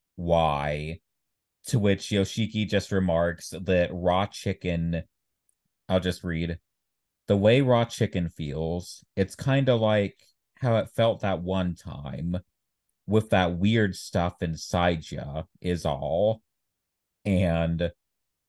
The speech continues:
after Hikaru has a laugh about it for a minute, he then asks, "Wanna try feeling it again?" And,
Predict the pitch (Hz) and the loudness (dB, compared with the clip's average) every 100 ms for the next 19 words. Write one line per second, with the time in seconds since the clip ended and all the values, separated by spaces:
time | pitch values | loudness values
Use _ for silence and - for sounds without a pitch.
0 | - 92 98 110 95 92 85 98 - 95 | -4 -2 0 2 4 4 2 -2 0 2
1 | 90 87 92 95 87 98 92 90 82 - | 2 2 -2 -2 -6 -6 -2 -2 -2 -4
2 | 80 76 78 76 76 71 _ _ _ _ | -4 -2 -2 -2 -2 -4 _ _ _ _
3 | _ _ _ _ - 87 82 78 76 78 | _ _ _ _ -2 0 0 0 0 -2
4 | - - - - _ _ _ _ _ _ | -6 -14 -20 -20 _ _ _ _ _ _
5 | - 117 104 98 92 80 80 85 - - | -4 0 4 4 4 2 0 -2 -8 -16
6 | - - _ _ _ 101 92 92 - 98 | -18 -20 _ _ _ 0 2 2 0 2
7 | 95 92 98 95 95 95 92 85 95 95 | 2 0 -2 0 2 0 -2 -2 -2 -2
8 | 107 117 117 _ _ _ _ _ _ _ | -4 -8 -12 _ _ _ _ _ _ _
9 | 104 98 92 87 85 82 82 85 | -2 0 2 0 0 -2 -2 -4